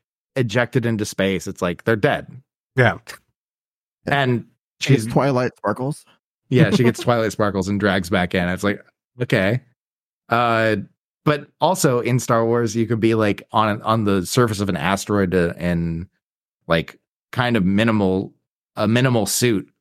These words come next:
Speaker 1: with, like, skin exposed, and you're fine.
Speaker 2: Mm-hmm.
Speaker 1: So, eh.
Speaker 3: And
Speaker 2: Tell
Speaker 3: you're
Speaker 2: 'em.
Speaker 3: Carrie Fisher, but if, you know, if Leia went out that way, and then, you know, the next one she dies I R L,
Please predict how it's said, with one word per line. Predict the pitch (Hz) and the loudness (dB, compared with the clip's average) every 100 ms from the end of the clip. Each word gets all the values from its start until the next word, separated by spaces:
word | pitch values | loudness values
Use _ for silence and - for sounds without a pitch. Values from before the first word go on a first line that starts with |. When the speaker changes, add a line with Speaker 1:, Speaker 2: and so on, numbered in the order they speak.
| - | -2
Speaker 1:
with, | 127 120 | 0 0
like, | 113 | 0
skin | - - 135 | 0 2 2
exposed, | 120 - 98 85 87 - | 2 0 -2 0 0 -2
and | 95 | 0
you're | 92 | 0
fine. | - 90 120 302 330 _ _ 127 | 0 2 4 2 -2 _ _ 2
Speaker 2:
Mm-hmm. | 120 120 127 - | 4 2 -2 -8
Speaker 1:
So, | - 147 135 131 - - _ - | -2 0 2 0 -2 -10 _ -10
eh. | 107 120 147 104 101 127 | -2 0 2 0 0 -2
Speaker 3:
And | 139 _ | -4 _
Speaker 2:
Tell | - 139 | 0 4
Speaker 3:
you're | 151 | 6
Speaker 2:
'em. | 131 | 4
Speaker 3:
Carrie | 175 | 4
Fisher, | 135 156 143 151 131 | 2 0 0 0 0
but | 143 135 127 - | 0 0 -2 -4
if, | 139 135 - 143 | -4 -4 -4 -4
you | |
know, | 131 101 - _ _ - | -2 -2 -4 _ _ -16
if | - - | -16 -4
Leia | 156 190 180 | 0 2 2
went | 165 | 2
out | 151 - | 0 2
that | 120 123 | 2 2
way, | 151 156 151 - | 2 2 2 2
and | 127 135 | 2 2
then, | 123 110 - | 2 0 -2
you | 147 | -2
know, | - 160 - | -2 -2 -2
the | - | 0
next | 139 127 | 2 2
one | 135 127 | 0 0
she | - | 0
dies | 131 127 117 123 | 0 2 0 0
I | - 127 | 0 2
R | 117 107 | 2 2
L, | 131 160 | 2 0